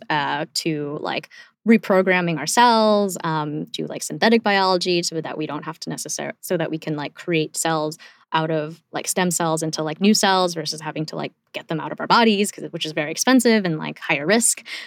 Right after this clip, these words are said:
Um, things like that, uh, to talent, which you've touched on, which again, like, I'm gonna come back to immigration, like, that is, like,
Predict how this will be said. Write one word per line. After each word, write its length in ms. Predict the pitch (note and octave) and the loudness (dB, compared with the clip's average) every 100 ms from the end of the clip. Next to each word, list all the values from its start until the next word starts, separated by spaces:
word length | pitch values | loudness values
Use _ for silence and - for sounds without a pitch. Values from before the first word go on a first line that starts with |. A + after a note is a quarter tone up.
| - | 0
Um, 580 | A3 G#3 F#3 F3+ E3+ F3+ _ _ _ _ _ _ | 4 4 4 2 -2 -4 _ _ _ _ _ _
things 200 | A#3+ G#3+ | 8 8
like 180 | F3 D#3 | 4 0
that, 340 | D3 F3+ D4 - G3+ | 2 4 4 2 2
uh, 420 | G3 F3+ E3 E3 - _ - | 4 4 4 0 -6 _ -6
to 100 | F3+ | -4
talent, 560 | - D3+ E3+ G#3+ B3+ | 0 0 2 2 2
which 180 | A3+ A3 | 0 0
you've 120 | G#3+ | 0
touched 280 | - G#3 A#3+ | 0 0 2
on, 180 | A#3+ A#3+ | 4 4
which 160 | F3+ E3 | 2 0
again, 320 | A3 A3+ E3+ | 2 2 2
like, 220 | D#3+ D#3+ | -4 -4
I'm 100 | D#3+ | -4
gonna 160 | D#3+ E3 | -4 -4
come 140 | F#3 | 0
back 180 | F3+ E3+ | -2 0
to 60 | |
immigration, 600 | F3 F3+ A3 A#3 - F3 | -4 0 2 2 2 -4
like, 160 | E3 D#3+ | -4 -4
that 140 | D#3+ | -2
is, 180 | E3+ E3 | -2 -2
like, 200 | F3+ F3+ | -4 -6